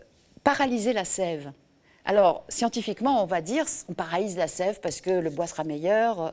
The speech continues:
voilà. Mais ça, ça repose sur des traditions très anciennes pour, justement, s'adresser à l'arbre comme quelque chose de vivant.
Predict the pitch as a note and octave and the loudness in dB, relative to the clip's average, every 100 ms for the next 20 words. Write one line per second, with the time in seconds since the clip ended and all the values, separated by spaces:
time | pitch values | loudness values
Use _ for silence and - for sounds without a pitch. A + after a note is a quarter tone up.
0 | - E3+ D3+ - - - - A3 B3 - | -8 -10 -10 -12 -18 -18 -4 -2 0 -4
1 | - - - - G#3+ F#3+ - - G#3 F#3+ | -6 0 2 4 4 2 2 2 2 2
2 | A#3 C4+ E4+ E4+ - G#3+ F3+ G3 G#3+ - | 2 2 4 4 4 0 -2 -2 -2 -2
3 | A3+ - F#3+ F3+ - A#3+ G4 B3+ - - | -6 -8 -8 -4 -4 -2 -4 -6 -12 -20
4 | - - - _ - D4 F#4+ G4+ - F3+ | -20 -20 -20 _ -4 2 2 2 -6 -4
5 | A#3 - A#3 G#3+ C4 G#4 - _ _ _ | 0 0 -2 -2 -2 -2 -6 _ _ _
6 | - _ - - - D#4+ D4 C#4 - B3+ | -20 _ 4 6 6 4 2 0 0 0
7 | A#3 G3 B3 C4+ - G3+ - - G3 F3 | -2 0 -2 -2 -8 -12 -10 -8 -8 -6
8 | F3+ E3 E3 | -6 -6 -6